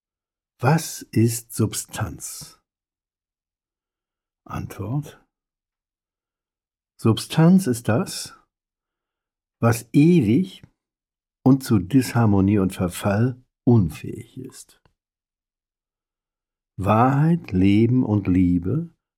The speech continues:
sind Substanz, wie die Heilige Schrift dieses Wort im Hebräerbrief verwendet.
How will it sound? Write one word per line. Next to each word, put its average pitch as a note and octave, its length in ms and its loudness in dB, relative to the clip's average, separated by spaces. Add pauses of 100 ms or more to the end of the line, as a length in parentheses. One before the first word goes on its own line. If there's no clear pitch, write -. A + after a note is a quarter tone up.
(120)
sind F#2 440 -2
Substanz, - 920 -6 (840)
wie A2+ 300 2
die C3 180 2
Heilige G2+ 400 2
Schrift B2 380 0
dieses B2 340 0
Wort A2 300 0
im G#2+ 100 -2
Hebräerbrief F#2 840 -2
verwendet. F#2 720 -2